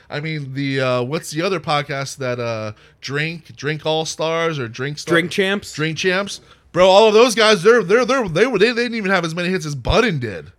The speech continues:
Speaker 2: Isn't
Speaker 1: And they
Speaker 2: Drink
Speaker 1: go on there
Speaker 2: Champs,
Speaker 1: talking
Speaker 2: uh,
Speaker 1: smack all the time.
Speaker 2: Nori?
Speaker 1: What? Yeah,
Speaker 2: Isn't it
Speaker 1: Nori
Speaker 2: Nori?
Speaker 1: and, like, Memphis Bleak or something. Like, it's just not, it's, like, not even, like, that big a piece. And they do it.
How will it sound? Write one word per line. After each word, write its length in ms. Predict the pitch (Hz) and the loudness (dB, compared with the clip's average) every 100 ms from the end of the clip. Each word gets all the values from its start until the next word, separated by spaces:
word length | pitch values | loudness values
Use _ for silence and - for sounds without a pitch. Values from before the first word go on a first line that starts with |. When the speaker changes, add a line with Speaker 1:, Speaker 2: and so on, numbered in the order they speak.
| _ | _
Speaker 2:
Isn't 160 | 214 147 | 2 4
Speaker 1:
And 80 | |
they 80 | 190 | 6
Speaker 2:
Drink 140 | 240 240 | 6 8
Speaker 1:
go 60 | |
on 100 | 196 | 8
there 140 | - - | 6 4
Speaker 2:
Champs, 140 | 202 | 4
Speaker 1:
talking 200 | 175 - | 4 4
Speaker 2:
uh, 320 | 185 175 170 165 | 2 2 2 4
Speaker 1:
smack 160 | 165 156 | 4 4
all 120 | 156 | 0
the 40 | 147 | 2
time. 200 | 185 175 | 4 4
Speaker 2:
Nori? 460 | 180 202 220 220 - _ _ | 6 4 2 0 -10 _ _
Speaker 1:
What? 280 | 123 170 196 | -2 0 0
Yeah, 200 | 214 156 | 0 2
Speaker 2:
Isn't 160 | 151 | 2
it 40 | 143 | 2
Speaker 1:
Nori 560 | 170 190 208 208 208 | 4 4 2 0 -2
Speaker 2:
Nori? 80 | 202 | -2
Speaker 1:
and, 100 | 160 | -2
like, 480 | 156 147 139 131 - | 0 0 0 -4 -10
Memphis 540 | 123 123 165 156 165 117 | -14 -6 -6 -6 -8 -8
Bleak 380 | 123 160 185 | -8 -8 -8
or 80 | 180 | -10
something. 200 | - 180 | -10 -6
Like, 180 | 147 143 | -2 -2
it's 140 | 156 | -4
just 160 | 151 175 | -8 -6
not, 120 | 185 | -4
it's, 160 | 160 156 | -4 -4
like, 200 | 165 151 | -4 -2
not 200 | 165 175 | -2 -2
even, 240 | 165 156 | -4 -4
like, 180 | 147 143 | -4 -2
that 180 | 156 139 | -2 -2
big 140 | 156 | -4
a 60 | 147 | -6
piece. 180 | 180 160 - | -10 -14 -12
And 160 | - 127 | -6 -2
they 140 | 139 | 0
do 260 | 208 139 135 | 0 -2 -2
it. 200 | 180 - | -2 -4